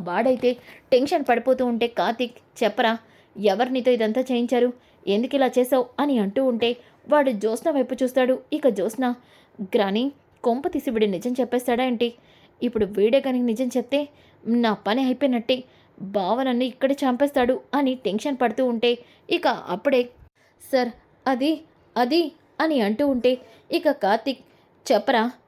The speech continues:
ఎవరినితో ఇదంతా చేయించారు?" "సార్, సార్, ఏదో బుద్ధి గడ్డి తిని అలా చేశాను.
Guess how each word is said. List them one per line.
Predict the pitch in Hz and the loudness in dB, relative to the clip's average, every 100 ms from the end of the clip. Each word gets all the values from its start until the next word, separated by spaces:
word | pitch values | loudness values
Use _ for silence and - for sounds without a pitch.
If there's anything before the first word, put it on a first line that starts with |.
| - 196 | -12 2
ఎవరినితో | 240 311 339 320 | 2 4 0 0
ఇదంతా | 294 269 269 | 0 0 0
చేయించారు?" | 285 269 269 269 262 - _ _ | 0 0 2 2 0 -6 _ _
"సార్, | - 262 262 | 0 2 4
సార్, | 269 262 - - _ - | 0 0 -6 -16 _ -2
ఏదో | 214 220 262 | 2 4 4
బుద్ధి | 226 214 247 | 4 0 2
గడ్డి | 226 220 247 | 0 0 0
తిని | 262 262 | 0 0
అలా | 247 254 262 | 0 2 2
చేశాను. | 262 262 247 | 2 0 -2